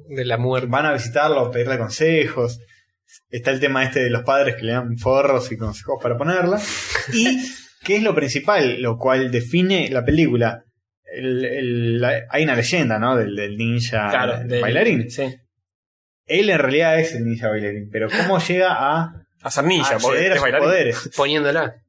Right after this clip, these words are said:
Speaker 2: Cada vez que se calienta,
Speaker 1: Ah.
Speaker 2: cada vez que
Speaker 3: ¿Sexualmente?
Speaker 2: Sí.
Speaker 3: ¿O, o se enoja?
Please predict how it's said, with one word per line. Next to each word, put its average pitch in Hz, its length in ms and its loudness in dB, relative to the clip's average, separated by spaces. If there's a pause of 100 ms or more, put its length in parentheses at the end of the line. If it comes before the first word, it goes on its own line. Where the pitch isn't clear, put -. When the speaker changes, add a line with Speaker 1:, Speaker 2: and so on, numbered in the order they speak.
(180)
Speaker 2:
Cada 147 180 2
vez 170 80 0
que 156 200 2
se - 260 -6
calienta, 104 680 0
Speaker 1:
Ah. 156 140 -4
Speaker 2:
cada 135 140 2
vez 147 100 0
que 143 120 0
Speaker 3:
¿Sexualmente? 127 680 2
Speaker 2:
Sí. - 160 -4 (240)
Speaker 3:
¿O, 127 80 -4
o 120 60 2
se - 100 -2
enoja? 123 220 0